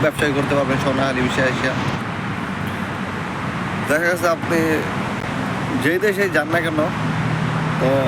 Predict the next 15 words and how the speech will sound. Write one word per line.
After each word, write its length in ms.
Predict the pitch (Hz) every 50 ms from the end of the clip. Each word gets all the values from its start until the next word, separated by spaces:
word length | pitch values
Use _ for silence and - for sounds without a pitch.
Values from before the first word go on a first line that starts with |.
| 123 - - - 123 - 156 156 156 156 156 - - - - - - - 151 151 151 151 151 151 147 - -
সফল 260 | - 156 175 190 196 185 190
হইতে 160 | 185 - 196 190
হলে 140 | 185 185 185 170
আপনার 240 | 147 160 175 170 165 156 - - 175
ইংরেজি 280 | 180 185 180 - 185 185 185
জানতে 180 | 185 180 - - 175 156
হবে, 140 | 143 156 165 - 151
সব 80 | 151 139 147
দেশে 160 | 156 151 156 160 151
আর 60 | 143
কি 60 | - - -
ইংরেজি 240 | 160 165 160 151 - -
চলে। 180 | 165 147 139 143 - - - - - - - - - - - - - - - - - - - - - - - - - - 120
আর 80 | 127 131 143
মূলত 260 | 160 170 170 160 160